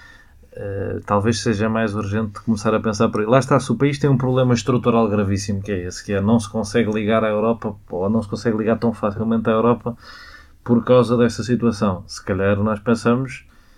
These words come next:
"Vou resolver este problema estrutural e ver o que é que acontece." Porque lá está, eh, a Maria dizia bem, a Europa abre-nos imensas portas. Abre a porta do mercado livre, abre a porta da livre circulação de pessoas e bens.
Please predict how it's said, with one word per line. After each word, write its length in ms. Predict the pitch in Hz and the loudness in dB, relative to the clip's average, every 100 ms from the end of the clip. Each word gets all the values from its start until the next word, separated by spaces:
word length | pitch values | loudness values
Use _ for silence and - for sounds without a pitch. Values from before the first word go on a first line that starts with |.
| - _ - | -20 _ -14
"Vou 320 | 90 104 117 | -2 2 4
resolver 400 | 104 117 113 123 | 6 6 6 4
este 140 | 120 - | 2 0
problema 260 | 123 127 | 0 2
estrutural 500 | 120 131 113 120 127 | 0 0 2 4 4
e 40 | 117 | 4
ver 120 | 123 | 2
o 40 | |
que 60 | 120 | 0
é 40 | 123 | -2
que 20 | 123 | -2
acontece." 360 | 139 160 147 - - - - | 2 0 0 -10 -20 -16 -4
Porque 240 | 120 - | -4 0
lá 80 | 131 | -2
está, 160 | 127 127 | 2 2
eh, 460 | 104 87 95 95 | 4 0 -2 -2
a 20 | 104 | -2
Maria 300 | 107 117 117 | 0 2 2
dizia 260 | 113 120 | 2 2
bem, 260 | 110 107 101 - - - | 2 0 -2 -10 -12 -2
a 20 | |
Europa 400 | 107 117 120 123 | 2 4 4 4
abre-nos 340 | 117 120 107 | 4 2 2
imensas 420 | 117 120 127 - - | 4 4 2 -2 -6
portas. 480 | 107 92 - 87 | -4 -4 -6 -8
Abre 180 | 95 95 | -4 -2
a 60 | 101 | -2
porta 320 | 113 107 110 | 0 0 0
do 80 | 104 | 0
mercado 420 | 104 101 117 104 | -2 0 0 2
livre, 340 | 101 92 - - - - - - | 0 -2 -4 -16 -18 -20 -20 -8
abre 280 | 113 104 104 | -2 0 -2
a 40 | |
porta 560 | 101 113 113 - 113 110 - - - | 0 0 0 0 -2 -2 -12 -20 -6
da 140 | 113 | 0
livre 260 | 110 120 110 | 2 2 2
circulação 500 | 127 107 113 101 117 | 0 0 0 0 0
de 80 | 113 | -2
pessoas 380 | - 120 113 101 | -2 0 0 2
e 60 | |
bens. 420 | 101 98 90 78 | 0 0 0 -6